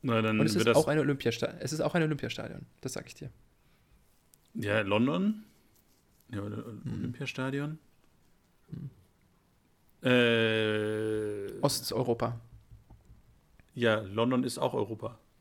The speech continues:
Speaker 2: Osteuropa.
Speaker 1: Ach, Osteuropa. Ja, <laughs> das ist in Europa. Das,
Speaker 2: Ja.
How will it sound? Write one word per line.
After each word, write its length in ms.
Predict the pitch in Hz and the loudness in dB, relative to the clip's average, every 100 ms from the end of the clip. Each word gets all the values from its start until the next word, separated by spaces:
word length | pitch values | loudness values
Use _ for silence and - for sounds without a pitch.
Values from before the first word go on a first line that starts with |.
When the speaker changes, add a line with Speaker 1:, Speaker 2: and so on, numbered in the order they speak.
| _ _ _ _ _ - | _ _ _ _ _ -4
Speaker 2:
Osteuropa. 840 | 160 170 - - 127 110 - 113 - - | -2 -2 -6 -10 -8 -8 -8 -10 -6 -4
Speaker 1:
Ach, 120 | 113 | 0
Osteuropa. 760 | 156 160 135 107 104 107 113 131 175 | 2 2 2 0 0 -2 -8 -8 -6
Ja, 100 | 113 | -2
<laughs> 280 | 113 - 180 | 0 6 6
das 200 | 143 147 | 6 4
ist 140 | 127 | 2
in 100 | 135 | 6
Europa. 400 | 127 127 156 110 | 8 6 4 2
Das, 220 | - - | 2 2
Speaker 2:
Ja. 120 | 147 | 4